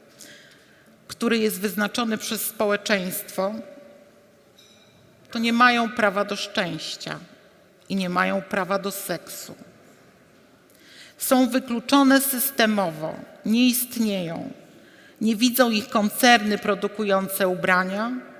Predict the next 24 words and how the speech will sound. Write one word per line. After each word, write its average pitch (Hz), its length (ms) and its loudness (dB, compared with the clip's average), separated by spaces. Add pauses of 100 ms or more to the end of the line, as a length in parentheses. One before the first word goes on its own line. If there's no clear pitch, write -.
(1000)
nie 208 180 2
widzą 202 320 -2
ich 175 280 -8
usługi 226 560 -4
czy 233 200 -2
media. 175 560 -4 (1800)
Ja 302 160 4
też 302 260 -2
jestem 170 320 -2
w - 40 -10
tej 170 180 -4
grupie. 147 540 -10 (1000)
Ja 269 240 4
jestem 196 720 -2 (340)
w - 80 -20
grupie 220 300 -4
systemowo 185 680 -4
wykluczonych 180 800 -6
kobiet. - 640 -8 (600)
Nie 254 120 8
mieszczę 269 360 4
się 185 180 -4
w - 100 -16
kanonie. 160 540 -4